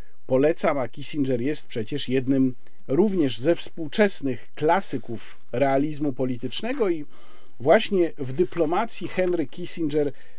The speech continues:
pisze o Richelieu w ten sposób. Głównym motorem tej francuskiej polityki była osobistość wręcz nieprawdopodobna, książę Kościoła Armand Jean Duplessis, kardynał de Richelieu,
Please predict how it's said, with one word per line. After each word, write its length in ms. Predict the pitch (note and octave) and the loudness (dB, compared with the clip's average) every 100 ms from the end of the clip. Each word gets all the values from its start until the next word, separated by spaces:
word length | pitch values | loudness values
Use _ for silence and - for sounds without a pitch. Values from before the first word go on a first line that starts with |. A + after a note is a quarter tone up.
| - - | -6 -6
pisze 500 | - F#3 - F3 D#3 - - - | -4 -2 2 2 0 -2 -4 0
o 340 | D#3 F3 F3 - - | 4 4 4 0 -4
Richelieu 760 | B2+ D3 C#3+ D#3+ C3+ C#3 E3 E3 - - - - | -2 0 2 2 4 4 4 4 0 -4 -4 -4
w 120 | - | 0
ten 180 | - E3 | 4 6
sposób. 500 | - - A2+ - - - | 4 0 0 -2 -4 0
Głównym 320 | A#3+ D4+ C#4+ | 2 4 4
motorem 600 | B3+ A3+ B3 A#3 F#3+ F3 - - | 4 4 4 4 2 -2 -4 0
tej 260 | D3+ C#3 | 2 2
francuskiej 640 | B2 D#3 C#3+ - G#3 - D#3 | 0 0 0 0 -2 -2 0
polityki 500 | D3+ G3 G#3 G#3 F3 | -2 -2 -4 -4 -2
była 260 | E3 G#3 | 0 2
osobistość 720 | E3+ - E3 A3 - G3 - B2+ | 0 -2 -2 -4 -2 -2 -2 -2
wręcz 480 | C#3 G3+ G#3 - - A2 | 0 0 0 -2 -4 -2
nieprawdopodobna, 1080 | A2+ G#3+ C#4 C4+ C4 C#4 C#4+ A#3 A2 - | 2 2 2 0 -2 -4 0 0 0 -4
książę 480 | - - G3+ A#3 A3 | -4 0 2 2 0
Kościoła 580 | G#3 F3 - F3 F#3 F3+ - - - - | -2 -2 -2 0 0 0 -4 -6 -6 2
Armand 560 | D3 D3+ G3+ C4+ A#3 | 4 6 4 4 2
Jean 260 | D3 G3+ F#3 | 2 2 2
Duplessis, 680 | C#3+ F#3+ E3+ D#3+ - F#3+ - - - | 0 -2 0 0 0 -2 -4 -4 -2
kardynał 560 | - C#3 G3+ G3+ F#3 C3 | 0 0 0 0 0 2
de 180 | D#3+ | 4
Richelieu, 540 | A3 A3 F3+ D3+ G#2+ | 4 2 0 0 0